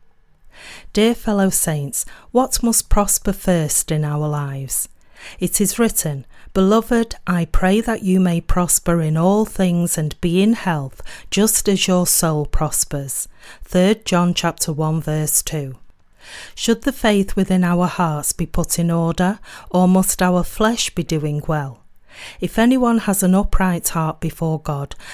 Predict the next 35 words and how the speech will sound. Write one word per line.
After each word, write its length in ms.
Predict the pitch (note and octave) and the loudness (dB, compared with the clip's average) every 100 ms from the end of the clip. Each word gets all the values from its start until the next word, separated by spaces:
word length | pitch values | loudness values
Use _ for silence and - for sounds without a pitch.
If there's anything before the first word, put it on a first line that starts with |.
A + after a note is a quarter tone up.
| - | 0
embraces 680 | F#3+ F#3+ F#3+ G#3 A3+ A#3+ A#3 | 2 4 4 4 2 0 -4
the 100 | - | -4
gospel 440 | G3 F#3+ - G3+ | -2 0 0 0
of 100 | F#3+ | -2
Jesus 480 | - F#3 F3+ - F3+ | 0 0 2 0 -2
Christ 500 | - F3+ D#3+ D3 - | -2 -2 0 -2 -4
in 100 | D3+ | -4
his 200 | D3 C#3+ | -4 -4
heart, 440 | - C#3+ C#3 - - - - - | -4 -6 -8 -12 -16 -16 -16 -8
cherishes 680 | - A#3+ C4 B3+ - E3 - | -2 2 2 0 0 -2 -2
this 240 | D#3+ - | -4 -2
gospel 480 | - D#3+ - - D#3 | -2 -2 -2 -4 -4
of 120 | C#3+ | -4
the 80 | D#3 | -4
water 420 | D3+ D3+ C#3+ - | -2 -2 -2 -6
and 180 | D3 D3 | -6 -6
the 100 | C#3 | -4
Spirit, 560 | - - C#3+ B2+ - - - - | -4 -4 -6 -8 -12 -14 -14 -6
and 180 | E3+ E3+ | 0 4
always 540 | F#3 G#3 A#3+ B3+ A#3+ G3 | 6 6 4 2 2 2
remembers 540 | F#3 F#3 G3+ A#3 A3+ | 4 4 4 2 2
in 100 | A3 | 2
his 200 | G#3 - | 2 2
heart 320 | G3 F#3 F3+ | 2 2 0
the 120 | F3+ | -6
fact 300 | - F3 F3 | -4 -4 -2
that 180 | - E3 | -6 -6
the 100 | D#3 | -4
Lord 380 | D3+ D#3+ F#3 G3+ | -2 2 2 0
has 200 | A#3 - | -2 -2
blotted 440 | - G3 G3+ G3 | 0 0 0 0
out 260 | G3 G3 - | 2 2 2
all 220 | F#3+ F#3 | 2 2
his 260 | - F#3+ - | 0 0 0
sins, 500 | E3+ D3 C3+ C3 | -2 -4 -4 -4